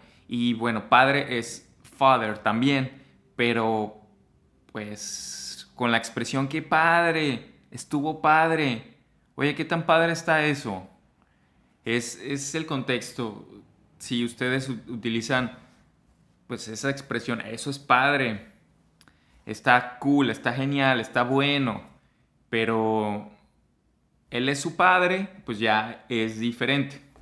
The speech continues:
Eh, de aquí se puede salir otra como, pues,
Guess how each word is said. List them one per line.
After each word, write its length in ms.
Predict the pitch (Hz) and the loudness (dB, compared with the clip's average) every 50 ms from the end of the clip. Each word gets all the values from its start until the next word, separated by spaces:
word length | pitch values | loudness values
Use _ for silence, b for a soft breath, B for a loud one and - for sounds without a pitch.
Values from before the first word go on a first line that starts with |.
| - - _ _ b b b b b b b b b b | -20 -20 _ _ b b b b b b b b b b
Eh, 120 | - 113 113 | -4 -2 0
de 160 | 117 123 120 | 2 2 2
aquí 240 | 120 120 - 151 143 | 0 0 -4 -4 -4
se 120 | 151 156 | -4 -6
puede 600 | 139 - 147 143 147 147 147 143 139 - - - _ _ _ _ _ _ _ _ _ _ _ _ _ _ _ _ - | -4 -2 -2 0 2 2 0 0 -2 -6 -16 -20 _ _ _ _ _ _ _ _ _ _ _ _ _ _ _ _ -16
salir 420 | - - 113 113 113 120 123 120 120 | -8 -6 -4 0 2 2 2 2 2
otra 280 | 123 - - 127 123 | 0 0 -2 -4 -4
como, 720 | - 123 113 110 107 104 101 98 98 95 95 101 98 - _ _ _ _ _ _ _ _ _ _ _ _ _ _ _ _ _ - | -4 -2 -2 0 0 0 -2 -2 -4 -4 -6 -10 -14 -16 _ _ _ _ _ _ _ _ _ _ _ _ _ _ _ _ _ -12
pues, 500 | - 104 98 - - - - - - | -12 -12 -12 -14 -18 -20 -20 -20 -20